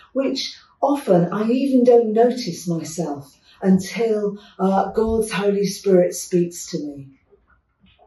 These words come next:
The other thing I did was I asked God to forgive me. And that's the wonderful thing about the Christian faith.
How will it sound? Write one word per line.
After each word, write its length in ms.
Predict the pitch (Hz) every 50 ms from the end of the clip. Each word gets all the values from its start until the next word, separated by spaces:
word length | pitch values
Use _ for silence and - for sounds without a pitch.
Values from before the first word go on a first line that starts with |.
| _ _ _ - - _ _
The 140 | 214 233 262
other 280 | 269 269 254 240 233
thing 240 | - 208 190 175 170
I 140 | 170 160 160
did 360 | 160 165 160 156 151 151 - - - - _ _ _ - _ _ _
was 260 | - 180 196 190 190 -
I 280 | - 196 180 175 180
asked 380 | 190 196 202 196 185 - - -
God 220 | - 180 175 170
to 100 | - -
forgive 400 | - - 165 160 - 160 147 139
me. 400 | 156 143 139 135 135 135 - _ _ _ _ _ _ - -
And 140 | - 233 262
that's 220 | 285 262 254 247
the 120 | 262 254 -
wonderful 540 | 208 226 240 233 226 214 214 208 214 208
thing 400 | - - - 208 196 175 170 175 -
about 400 | 180 175 175 190 180 180 180 -
the 100 | 180 175
Christian 520 | - 185 175 - - - - 180 170 160
faith. 400 | 160 160 156 151 143 139 135 -